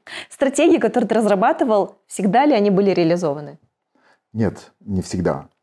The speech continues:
Speaker 2: А, не всегда. Зачастую, э, зачастую
Speaker 1: Мгм.
Speaker 2: много работы, она остается,
Speaker 1: Остается.
Speaker 2: да,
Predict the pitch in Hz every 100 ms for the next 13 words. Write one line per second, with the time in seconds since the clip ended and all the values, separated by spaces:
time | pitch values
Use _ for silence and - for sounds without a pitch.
0 | - 85 82 85 - 90 110 95 92 -
1 | - 104 95 87 80 78 - 80 85 85
2 | - 185 185 98 92 85 - _ _ 101
3 | 107 104 92 85 80 - _ _ _ _
4 | _ 85 87 95 120 113 95 87 92 87
5 | 92 92 92 - 90 85 80 82